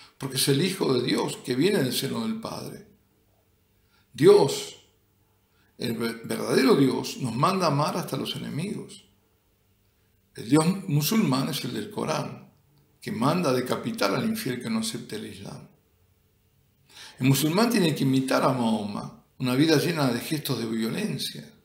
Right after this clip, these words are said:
El cristiano tiene a Jesucristo como modelo, no solo a imitar, sino a seguir. Bueno,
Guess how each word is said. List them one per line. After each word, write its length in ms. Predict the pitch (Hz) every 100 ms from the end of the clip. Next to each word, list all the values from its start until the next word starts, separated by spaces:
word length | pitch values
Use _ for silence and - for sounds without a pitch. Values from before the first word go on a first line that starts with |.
| _ _ _ _ _ _ - - -
El 120 | 120
cristiano 580 | - - 175 202 202 -
tiene 220 | 139 135
a 80 | 127
Jesucristo 720 | - - 135 - 175 180 139
como 240 | 120 117 113
modelo, 600 | 113 113 120 107 98 -
no 140 | 156
solo 380 | 160 - - -
a 20 |
imitar, 720 | - 104 - - 53 - - _
sino 320 | - - 156
a 40 | 151
seguir. 600 | - 113 - - - - _ _ _ _ _ _ _ _ _ _ _ _ _ _ _ _ _ _ _ _ _ _ _ _
Bueno, 320 | - 90 -